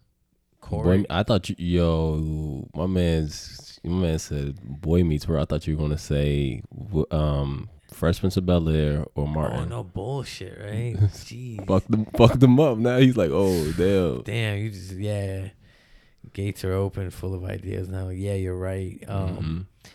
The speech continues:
Speaker 2: 'cause Will used to wear his fives without the laces. That was the weirdest thing, seeing that when I was younger. I was like, "Why does he have no laces?"
Speaker 1: Yeah, all the shoes.
Speaker 2: I didn't know too much about that shoe back then, but I thought it was the weirdest thing 'cause it looked like it should have laces, and he
Speaker 1: Mm-hmm.
Speaker 2: wouldn't wear them. Um,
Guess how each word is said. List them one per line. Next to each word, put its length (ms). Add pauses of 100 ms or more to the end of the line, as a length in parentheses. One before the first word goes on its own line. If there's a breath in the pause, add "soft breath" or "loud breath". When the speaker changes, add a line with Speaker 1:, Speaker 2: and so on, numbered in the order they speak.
(120)
Speaker 2:
'cause 180
Will 280
used 180
to 80
wear 160
his 160
fives 420
without 300
the 80
laces. 720
That 160
was 140
the 80
weirdest 460
thing, 220
seeing 280
that 140
when 100
I 60
was 160
younger. 260
I 40
was 100
like, 260
"Why 340
does 120
he 100
have 180
no 160
laces?" 260
Speaker 1:
Yeah, 160
all 140
the 80
shoes. 480 (200)
Speaker 2:
I 100
didn't 180
know 180
too 140
much 180
about 300
that 180
shoe 220
back 260
then, 220
but 240
I 40
thought 200
it 80
was 120
the 100
weirdest 440
thing 160
'cause 160
it 80
looked 220
like 160
it 80
should 200
have 280
laces, 540
and 180
he 80
Speaker 1:
Mm-hmm. 100
Speaker 2:
wouldn't 220
wear 180
them. 220 (1040 soft breath)
Um, 360